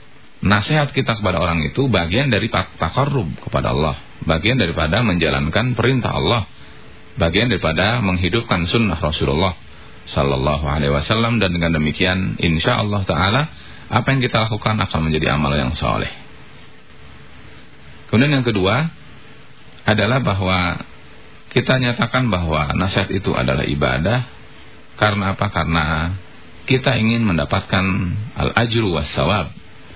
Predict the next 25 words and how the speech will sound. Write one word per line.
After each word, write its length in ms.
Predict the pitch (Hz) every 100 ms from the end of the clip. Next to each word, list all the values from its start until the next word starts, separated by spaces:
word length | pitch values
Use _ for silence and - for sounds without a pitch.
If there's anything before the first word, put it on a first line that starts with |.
| - - - - -
pahala 320 | 90 113 135
dan 240 | 123 98 90
ganjaran 400 | 87 101 101 82
dari 160 | 67
Allah 240 | 57 90 85
Subhanahu 400 | - 76 73 67
wa 80 |
taala, 400 | 64 50 65 78
dan 160 | 82 76
kita 400 | 85 80 90 90 95
sangat 240 | 92 95
butuh 320 | 92 120 135 - - - - - - -
kebajikan 720 | 135 117 107 117 107 69 65 - - - - - - -
dari 160 | 98 92
Allah 240 | 85 90
Subhanahu 320 | - - 64
wa 80 | 62
taala, 480 | - 58 76 104 160 175 - -
dan 160 | - 71
itu 160 | 90 85
adalah 240 | 76 - 80
bagian 480 | 76 82 90 113 127 - - - - - - - - - - - -
dari 240 | - 76 58
upaya 400 | - 69 69 67
itu. 240 | 104 -